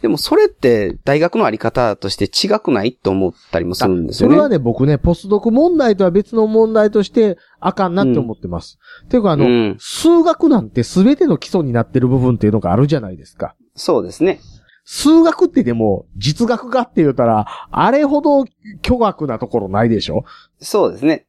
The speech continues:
Speaker 2: 直接的な利益に結びつかなかったりするじゃないですか。っていうか、もともと大学でやるべき話かどうかって言われると、
Speaker 1: はいはい。
Speaker 2: あんなもん、あくまであの、その個人としてどれだけ時間を割くかだけの問題であって。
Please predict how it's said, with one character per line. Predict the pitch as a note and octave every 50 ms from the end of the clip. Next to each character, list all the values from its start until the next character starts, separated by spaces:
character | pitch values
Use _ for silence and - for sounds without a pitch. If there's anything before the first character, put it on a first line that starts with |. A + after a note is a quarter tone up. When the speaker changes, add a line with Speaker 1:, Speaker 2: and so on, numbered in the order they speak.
| _ - -
Speaker 2:
直 | - C4+ - C#4+
接 | - E4 C#4 - -
的 | - C#4 - D4+
な | C#4 D3+
利 | C3+ D3+ G3
益 | G#3 F#3 - - G#2+
に | G#2
結 | A2+ C#3+ E3 - G#3+
び | G3 G3+
つ | F#3 - - -
か | - B3
な | C#4 D#4 D#4
か | - D4+
っ | B3+ -
た | - B2
り | A2+
す | G2+ - A#2
る | A2+
じ | G#2+ A2+
ゃ |
な | F#2 E2+
い | E2+ D#2
で | D#2
す | -
か。 | - G2
っ | G#2+
て | - A3
い |
う | G#3+
か、 | F3+ C#3+
も | D#3+ G#3
と | - F#4+
も | D#4 D4+
と | - A#3+
大 | D#3+ C3+ F3 A#3 C#4
学 | D#4+ D4+ - - C4+
で | C4+ B3
や | A#3+ B3 C4+
る | C#4 C4
べ | G#3 F3+
き | - G#3
話 | D3+ D#3+ D#3 D3 - -
か | - C3
ど | A#2 C#3
う | C#3
か | B2+ -
っ | A#2+
て | - - A2+
言 | B2
わ | C3
れ | B2+ B2+
る | A#2 A#2+
と、 | - - C3 B2+ A#2 G2 - _ _
Speaker 1:
は | _ - - B2
い | G#2
は | F#2+ F#2+ D#2
い。 | - _ _ _
Speaker 2:
あ | - G3+ A#3+
ん | C#4
な | D#4 D4+
も | D#4 D#4 B3+
ん、 | C#3 A#2+ -
あ | - F#3+
く | - - D#4
ま | C#4+ F3+ D3+
で | C3
あ | B2+ C3
の、 | C3+ C3 C3 B2+
そ | - F3 D3+
の | C#3+ C3
個 | - - B3 D4
人 | C#4+ D#4+ C#4 G#3 D#3
と | - C3+
し | -
て | - - G#2+
ど | G#2+ C#3+
れ | E3+ F#3+
だ | G#3 A3+ G#3+
け | - G#3+ G#3+
時 | F#3+ G#3+
間 | G#3+ - G#3 D#3 A#2+
を | A#2
割 | - - - -
く | - F3
か | - - A#2
だ | - A#2+
け | - C3+
の | C3 B2
問 | B2 C3 C#3
題 | C3+ C#3 C#3 C3
で | B2+ F#2+
あ | D#2+
っ | -
て。 | _ - G#2 G2+ G2+ -